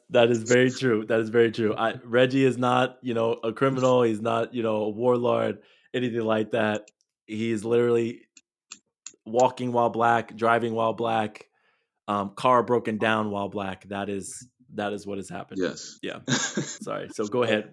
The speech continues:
Speaker 1: Go ahead, Reg. That's, I wanna clarify that. That's, that was funny as hell. <laughs>
Speaker 2: Well, <laughs> I'm sorry. What was the, what was the question again? Sorry. Just had to
Speaker 1: I would
Speaker 2: clear it up.
Speaker 1: <laughs> No, yeah, that,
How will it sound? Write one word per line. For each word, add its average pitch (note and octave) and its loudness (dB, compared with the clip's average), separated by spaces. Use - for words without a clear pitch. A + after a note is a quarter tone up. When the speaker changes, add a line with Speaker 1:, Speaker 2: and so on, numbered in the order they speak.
Speaker 1:
Go B2+ 4
ahead, A2+ 0
Reg. G#2 -6
That's, A2+ -6
I A2 -4
wanna A#2 -2
clarify A2 0
that. G2 -8
That's, - -10
that G#2+ -4
was G2+ -12
funny G#2 -12
as F#2 -12
hell. F2+ -12
<laughs> - -20
Speaker 2:
Well, A2+ 0
<laughs> - -16
I'm G#2+ -4
sorry. F2 -2
What G#2 -2
was F2+ -6
the, E2+ -10
what G2 -8
was F2 -10
the D#2+ -12
question E2 -14
again? D#2+ -14
Sorry. - -12
Just F#2 -8
had F#2+ 0
to D#2+ -8
Speaker 1:
I B2+ -4
would C3 -4
Speaker 2:
clear - -8
it B3+ -12
up. G#3+ -8
Speaker 1:
<laughs> - -14
No, C3+ 4
yeah, B2 2
that, A#2+ -2